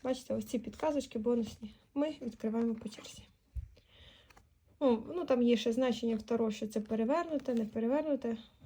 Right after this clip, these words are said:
О, подивіться. Ось. І ось, ну, ми це перевернемо.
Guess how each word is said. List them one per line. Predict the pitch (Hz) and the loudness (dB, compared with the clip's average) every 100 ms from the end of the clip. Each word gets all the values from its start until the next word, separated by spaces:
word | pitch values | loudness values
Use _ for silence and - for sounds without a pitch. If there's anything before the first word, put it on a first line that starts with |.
| - | -4
О, | 240 214 - | 0 0 -2
подивіться. | - 233 226 208 - 208 - _ _ _ - _ _ - - - - _ _ _ _ _ _ _ - - - _ _ - - - - - - - - - - - - - - - _ _ | -2 2 2 0 -6 -12 -14 _ _ _ -20 _ _ -20 -20 -20 -20 _ _ _ _ _ _ _ -20 -20 -20 _ _ -4 -4 -8 -16 -20 -20 -14 -12 -12 -14 -20 -20 -20 -20 -20 _ _
Ось. | 262 247 262 - - - - | 2 4 2 -6 -10 -12 -4
І | 240 | -2
ось, | - 320 392 - | 2 2 0 0
ну, | 294 | 4
ми | 262 247 | 4 4
це | 240 | 0
перевернемо. | 220 226 214 214 - | 0 0 0 -2 -6